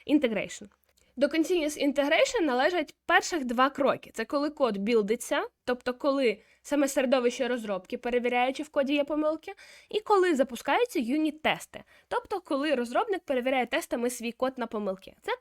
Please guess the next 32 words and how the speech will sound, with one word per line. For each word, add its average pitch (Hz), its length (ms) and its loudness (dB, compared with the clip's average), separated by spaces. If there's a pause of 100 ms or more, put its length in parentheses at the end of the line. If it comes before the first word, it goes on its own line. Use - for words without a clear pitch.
continuous 262 560 -4
integration. 190 420 -6 (800)
Continuous 311 480 2
delivery 226 460 2
може 392 240 0
включити 330 400 -2
в 302 40 -12
себе 262 300 0
ще - 220 -2
якісь 220 380 -2
тести, 208 340 -4
наприклад, 233 460 -2
acceptance-тестування, 247 960 -2
як 254 120 0
на 247 80 -2
цьому 247 260 -4
скріншоті, 240 640 -8 (280)
або 294 260 0
пару 277 280 2
automation-тестів, 247 1000 -2
smoke-тестування, 269 960 -4 (480)
і 403 120 2
після 285 280 -2
того 403 320 0
може 302 260 2
задеплоїти 269 600 0
на 226 160 4
певний 285 480 0
environment, 202 640 -2
наприклад, 220 420 -6
на 254 120 0
стейджинг. 175 640 -6